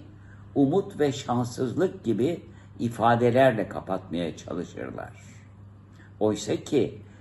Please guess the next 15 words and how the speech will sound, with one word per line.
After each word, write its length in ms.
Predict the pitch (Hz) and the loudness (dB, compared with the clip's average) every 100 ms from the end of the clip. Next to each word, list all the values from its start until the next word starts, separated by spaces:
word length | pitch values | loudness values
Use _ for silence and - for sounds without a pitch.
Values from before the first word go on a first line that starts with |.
| - - | -20 -2
pasif 500 | 135 - 170 117 - | 0 0 -2 -4 -4
her 260 | - 202 170 | 2 2 4
bekleyiş 720 | 117 - 104 107 156 - - - - - - | 2 2 0 2 2 -2 -14 -20 -20 -20 -2
bir 120 | 123 | -2
umutsuzluk 840 | - 117 113 113 110 101 113 113 | 0 -2 -4 -6 -10 -4 -4 -4
ifadesidir. 840 | 90 - 62 76 76 - 50 50 - - - - - - - - 107 | -6 -4 -4 -2 -4 -10 -14 -16 -16 -18 -20 -20 -20 -20 -20 -4 6
Yalnızca 760 | 123 190 190 151 143 110 - - - - - | 8 8 0 0 0 0 0 -12 -16 -16 -2
umut 380 | 135 131 180 - | 2 4 2 0
içinde 440 | - - 107 104 98 | -2 -2 -2 0 2
olmak 680 | 101 101 104 135 180 - - - - | 2 2 2 2 0 -8 -18 -20 -2
ve 320 | 107 104 98 - | 4 4 2 0
beklemekle 920 | 104 104 110 123 139 - 113 90 - - - | -2 0 2 4 2 2 0 0 -4 -14 -20
hiçbir 540 | - 139 - - 233 214 | -4 -4 -4 -2 0 2
yere 360 | 151 123 151 | 4 6 4
ulaşılamaz. 1000 | 117 107 104 - 110 98 78 - - | 2 2 0 -2 -2 -2 -2 -8 -16